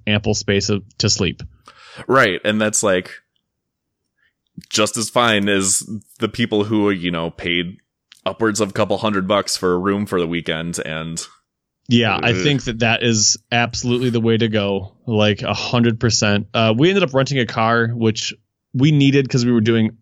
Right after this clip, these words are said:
Speaker 1: other things that weren't just C T N.
Speaker 2: Right.
Speaker 1: But you,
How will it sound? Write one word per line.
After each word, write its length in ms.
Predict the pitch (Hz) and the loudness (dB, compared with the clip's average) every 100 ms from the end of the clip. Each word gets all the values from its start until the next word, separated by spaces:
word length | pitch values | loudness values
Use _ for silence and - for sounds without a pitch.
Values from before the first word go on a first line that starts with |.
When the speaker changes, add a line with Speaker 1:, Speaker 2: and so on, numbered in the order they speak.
| - | 0
Speaker 1:
other 280 | 117 120 113 | 2 2 0
things 340 | - 131 113 | 0 2 2
that 140 | 104 - | 0 -2
weren't 400 | 98 104 104 98 | -2 0 0 0
just 240 | 101 92 | 0 0
C 120 | 104 | 0
T 180 | 92 107 | 0 2
N. 240 | 117 104 101 - - | 2 2 -2 -6 -6
Speaker 2:
Right. 400 | 131 107 73 - _ _ _ | -2 0 -2 -10 _ _ _
Speaker 1:
But 380 | 127 117 110 113 - | 2 4 2 -2 -2
you, 360 | 117 151 160 | 2 4 2